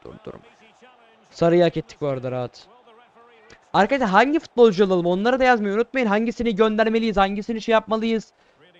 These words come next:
almalıyız, onun gibi yazabilirsin. Mesela ben hiç oyuncu ayırt etmeden mesela hiç objektif davranacağım arkadaşlar. Galatasaray'dan olur, Beşiktaş'tan olur, Fenerbahçe'den olur, Trabzon'dan olur. Her bütün futbolcuları almak istiyorum ben. Sizler de bana eşlik ederseniz tabii.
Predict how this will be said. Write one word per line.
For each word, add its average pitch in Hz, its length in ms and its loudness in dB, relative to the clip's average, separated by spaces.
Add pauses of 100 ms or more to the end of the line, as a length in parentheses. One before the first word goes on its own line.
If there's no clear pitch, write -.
(380)
almalıyız, 208 720 0
onun 208 220 -2
gibi 220 240 -4
yazabilirsin. 214 460 -4
Mesela 175 500 0
ben 190 300 0
hiç 202 380 -8
oyuncu 185 320 -2
ayırt 196 200 -4
etmeden 175 300 -6
mesela 147 520 -4 (840)
hiç 165 300 -12
objektif 165 720 -8
davranacağım 151 480 -2
arkadaşlar. 139 320 -8
Galatasaray'dan 160 520 -4
olur, 160 240 -8
Beşiktaş'tan 170 540 -6
olur, 170 120 -10
Fenerbahçe'den 175 560 -6
olur, 180 220 -10
Trabzon'dan 190 500 -4
olur. 196 120 -2
Her 214 300 0
bütün 214 240 -6
futbolcuları 180 440 -6
almak 196 280 -4
istiyorum 151 480 -6
ben. 214 200 -2 (840)
Sizler 202 280 2
de 196 80 -2
bana 220 120 -2
eşlik 214 220 -4
ederseniz 175 460 -4
tabii. 113 240 -10